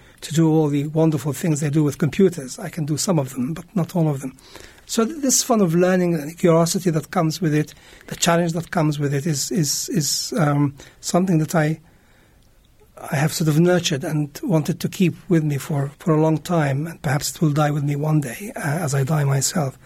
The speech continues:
So this is how it came about to do, uh, a second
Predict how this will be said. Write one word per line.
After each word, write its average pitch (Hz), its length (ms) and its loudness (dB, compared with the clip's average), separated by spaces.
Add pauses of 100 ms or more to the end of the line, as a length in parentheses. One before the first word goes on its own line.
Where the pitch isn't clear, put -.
(320)
So 202 180 6
this 247 180 0
is - 380 0 (300)
how 165 200 2
it 151 120 -4
came 170 180 2
about 156 320 0
to 160 80 -4
do, 139 420 0 (220)
uh, 147 340 0
a - 60 -12
second 139 520 0